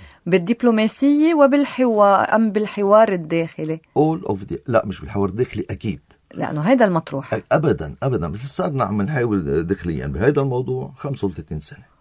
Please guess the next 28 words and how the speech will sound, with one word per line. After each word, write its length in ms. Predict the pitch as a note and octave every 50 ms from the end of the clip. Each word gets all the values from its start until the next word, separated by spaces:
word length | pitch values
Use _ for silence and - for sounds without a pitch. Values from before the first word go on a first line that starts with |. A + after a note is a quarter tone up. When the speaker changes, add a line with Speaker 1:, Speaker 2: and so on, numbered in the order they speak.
| _ _ -
Speaker 1:
أها. 320 | D#3 C#3 B2 A#2+ C#3+ B2+ -
Speaker 2:
ورح 180 | - F#3+ - -
نستمر 460 | C#3+ B2 - - - B2+ C3 A#2+ F#2
بعد 220 | F2+ G#2+ G#2 F#2
شي 100 | - -
ثلاثمية 380 | - - G#2+ G2+ - B2 B2+ A2
وخمسين 380 | G2 - G2+ F#2+ - G2+ G2 F2
سنة 260 | - - F#2+ G2+ A2+
ونضل 300 | A#2+ G#2 G2+ F#2+ E2+ C#2+
مطرح. 360 | B1+ B1+ - - - - _ _ _ _ _ - - - - _ -
وأنا 300 | - - G3 G#3 D#3+ C3
بكلمتي 460 | A2+ G2+ - C#3+ C#3+ C3+ G2+ - E2+
بالهيئة 320 | D#2 D2+ E2 E2+ C2 A1
العامة 380 | C#2+ C2+ C#2+ D#2+ - C#2+ C2 - - _ _ _ - - _ _ _ _ -
قلت 200 | C3+ D#3 D3+ -
له 520 | E3 D3 A#2+ F#2 D#2+ D2 B1+ B1+ A#1+ - - - _ E2+
للرئيس 320 | - - - - E2 D2
سلام، 340 | - - - - - C#3 - _ _ _ _ _ _ _ _ _ - - _ _ _ - - -
قلت 200 | F#2+ F#2 - -
له: 260 | B2+ C3 A#2 G2 - - _
عشو 640 | - E2 F#2+ A2 A2+ - - - C#3+ D3 D#3 D#3+ - - -
بدكم 640 | F#2 F#2+ A#2 C3 B2 B2+ - _ - F#2 A2+ A#2+
تفاوضوا؟ 540 | A2 - - - C#3 C#3+ B2+ F2 C#2 - - _ _ _ _ _ _ _ _ _ _ _ - _ -
ما 180 | E2+ F#2 F#2+
هو 420 | F#2 F2 A2+ C#3+ G#3 G#3 F3+ D3+ B2
عم 220 | - A2 G#2+ G2
بيقول 320 | F#2 F#2+ - G2+ D#2+ C#2+ D2
لك 180 | D#2 - -